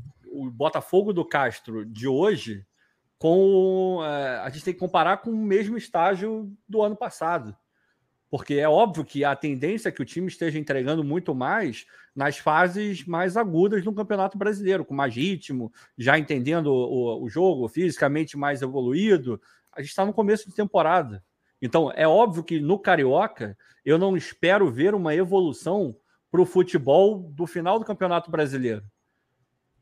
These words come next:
Eu, eu não posso nem exigir isso, porque são momentos físicos, é, táticos, completamente diferentes dentro de um, de um campeonato. Começo de temporada e o outro já é o final de temporada, meio de temporada. Agora,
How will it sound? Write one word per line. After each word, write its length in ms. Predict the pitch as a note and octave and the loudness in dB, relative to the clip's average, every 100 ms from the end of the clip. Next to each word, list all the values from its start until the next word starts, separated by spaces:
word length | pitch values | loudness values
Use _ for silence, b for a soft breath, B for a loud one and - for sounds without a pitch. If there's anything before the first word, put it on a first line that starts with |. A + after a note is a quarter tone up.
| _ _ _ | _ _ _
Eu, 260 | A2+ A2+ G#2 - - E2 C#2 | -8 -8 -8 -18 -20 -20 -4
eu 120 | C#3 | 0
não 120 | F#3 | 0
posso 320 | - G3+ - | 0 -2 0
nem 120 | G3+ | -2
exigir 380 | A#3+ A#3+ D#3+ A3+ | -2 -2 -4 0
isso, 380 | G3 F#3+ - G2+ - | -2 -2 -8 -16 -14
porque 220 | - D#3+ | -8 -6
são 180 | - F#3+ | -4 -2
momentos 720 | F3+ C#3+ F#3+ B3 D#3+ A#2+ - | -2 -2 -4 -6 -6 -8 -10
físicos, 960 | - - G#3 A#3+ C#3 A#2 A2+ G#2 - b b b - | -20 -8 -4 -2 -4 -8 -8 -8 -12 b b b -4
é, 360 | B2+ A#2 A2 - _ _ _ _ | 0 0 -2 -8 _ _ _ _
táticos, 800 | - E3+ G3 - C#3+ B2 G#2+ - - | 4 6 6 2 -6 -4 -6 -8 -8
completamente 640 | D#3 D3 G#3 B3 G#3 G#3+ | -8 2 2 4 -2 -4
diferentes 580 | G#3+ - G3 D#3+ D#3+ - | -8 -4 -4 -2 -8 -8
dentro 260 | C#3 C3+ | -8 -8
de 100 | B2+ | -10
um, 360 | B2+ B2 A2 A#2 | -8 -8 -8 -12
de 80 | A2+ | -12
um 40 | |
campeonato. 460 | A#2+ A2+ A#2+ - - _ _ _ _ _ _ _ _ _ _ - | -12 -8 -8 -8 -14 _ _ _ _ _ _ _ _ _ _ -20
Começo 280 | - G#2+ G#2+ | -10 -6 -6
de 40 | - | -6
temporada 400 | C#3 D#3 F#3 G3 | -6 -4 -2 -4
e 20 | |
o 40 | |
outro 220 | E3+ E3+ | -6 -6
já 80 | D#3+ | -8
é 20 | |
o 80 | F3+ | -8
final 280 | F3 D#3 F#3 | -6 -6 -6
de 60 | F3+ | -8
temporada, 440 | E3+ B2+ D3 C#3 | -10 -4 -4 -4
meio 160 | A#2 D3+ | -6 -8
de 80 | - | -10
temporada. 420 | C3+ - C2 - _ b b b | -14 -12 -12 -14 _ b b b
Agora, 480 | C3+ A#2+ A2+ G#2+ | 0 2 0 -2